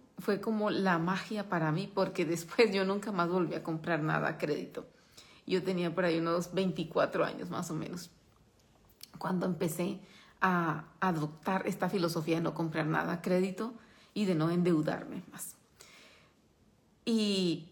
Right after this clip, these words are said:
más adelante, pues, ya descubrí como otras creencias limitantes. Las tuve que descubrir cuando ya empecé a hacerme coaching, a, ya a estudiar el coaching como tal.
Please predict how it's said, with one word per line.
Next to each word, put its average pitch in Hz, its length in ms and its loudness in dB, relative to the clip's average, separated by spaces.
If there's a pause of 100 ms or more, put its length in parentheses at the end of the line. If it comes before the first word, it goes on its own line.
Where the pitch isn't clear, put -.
más 220 340 6
adelante, 262 500 4
pues, 254 160 6
ya 190 160 2
descubrí 185 640 2
como 208 440 0
otras 233 440 0
creencias 180 460 0
limitantes. 233 760 2 (840)
Las 202 280 2
tuve 269 220 2
que 311 80 2
descubrir 214 540 0
cuando 220 260 2
ya 165 220 0
empecé 214 720 0 (500)
a 185 460 2
hacerme 170 480 -2
coaching, 220 760 6
a, 185 260 2 (100)
ya 170 240 2
a 196 60 4
estudiar 185 580 -2
el 202 140 -2
coaching 180 340 0
como 214 300 -2
tal. 214 260 -4